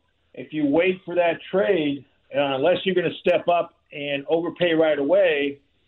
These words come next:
you know, um, you, you usually have to wait out the, the free agent market. So that's gonna be, that's, that's a really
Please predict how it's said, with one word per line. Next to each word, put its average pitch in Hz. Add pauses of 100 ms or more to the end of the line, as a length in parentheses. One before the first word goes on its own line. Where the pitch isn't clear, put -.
(280)
you 139
know, 143
um, 120 (420)
you, 123
you 131
usually 165
have 156
to 147
wait 143
out 143
the, 127
the 120 (100)
free 139
agent 135
market. 120
So 120
that's 170
gonna 160
be, 151
that's, 170 (100)
that's 170
a 131
really 143